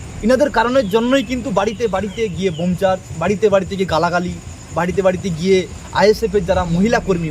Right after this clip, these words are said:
ওদেরকে বাড়িতে উত্ত্যক্ত করছে, ওদের বাড়ির চালে উঠে যাচ্ছে পুলিশ সমেত, তাই উত্তেজনা তৈরি হচ্ছে। সেই স্বাভাবিক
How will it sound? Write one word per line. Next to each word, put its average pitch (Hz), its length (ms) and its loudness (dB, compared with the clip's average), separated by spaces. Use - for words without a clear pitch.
ওদেরকে 180 240 0
বাড়িতে 175 260 -2
উত্ত্যক্ত 226 340 0
করছে, 165 400 -6
ওদের 196 180 4
বাড়ির 185 300 0
চালে 208 180 4
উঠে 202 220 2
যাচ্ছে 185 160 -2
পুলিশ 185 240 -2
সমেত, 175 260 -4
তাই 277 140 6
উত্তেজনা 254 400 -2
তৈরি 226 240 0
হচ্ছে। 220 260 0
সেই 240 120 2
স্বাভাবিক 220 480 0